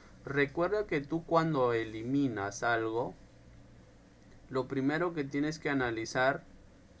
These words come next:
es el valor de X que estás eliminando ahí.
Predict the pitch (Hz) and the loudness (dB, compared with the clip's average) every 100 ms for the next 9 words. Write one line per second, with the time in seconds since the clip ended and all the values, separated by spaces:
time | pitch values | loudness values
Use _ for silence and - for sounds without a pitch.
0 | - - 135 143 - - - - - - | -12 0 2 2 -2 -16 -20 -20 -20 -8
1 | 135 127 120 117 120 135 151 139 143 160 | -2 0 2 2 4 2 4 4 4 2
2 | 147 135 113 - 123 - 123 117 107 113 | -6 -6 -8 -4 -4 -4 -4 -4 -4 0
3 | 139 135 104 95 95 | 2 2 -2 -4 -6